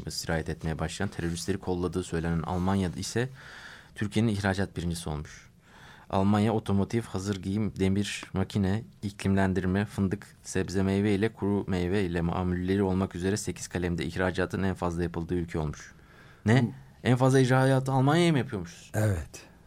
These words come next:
Speaker 2: Ama onlar
Speaker 1: Teröristleri tutan Almanya mı?
Speaker 2: Evet.
Speaker 1: Vay canına.
Speaker 2: Evet, teröristleri. Ona geçeceğiz. Ama ben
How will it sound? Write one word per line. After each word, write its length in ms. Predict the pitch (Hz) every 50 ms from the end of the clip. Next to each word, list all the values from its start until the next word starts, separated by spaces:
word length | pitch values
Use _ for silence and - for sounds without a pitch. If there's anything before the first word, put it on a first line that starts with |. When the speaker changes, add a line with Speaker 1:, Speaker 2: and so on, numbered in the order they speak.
| - - - - - - - - - - -
Speaker 2:
Ama 280 | 90 107 127 135 127
onlar 680 | - 92 92 92 101 95 107 107 117 117 113 101 101
Speaker 1:
Teröristleri 560 | 92 110 113 117 113 123 131 - - 131 143 143
tutan 260 | - - 127 113 110
Almanya 360 | 98 95 92 90 85 82 76 71
mı? 60 | 67 - - - - - - - - - - - - - - - - - - - - - - - - - - - - - -
Speaker 2:
Evet. 240 | - 107 101 - - - - - - - - - - - - - - - - - - - - - -
Speaker 1:
Vay 160 | 71 76 78
canına. 280 | - 76 71 67 67 - - - - - - - - - - - - - -
Speaker 2:
Evet, 240 | 120 110 - - -
teröristleri. 480 | 120 117 117 117 110 - - 95 - -
Ona 260 | 123 131 139 147 156
geçeceğiz. 800 | 143 120 123 117 - 101 101 107 110 101 90 - - - - - - -
Ama 280 | 113 113 107 104 104
ben 240 | 120 117 117 107 -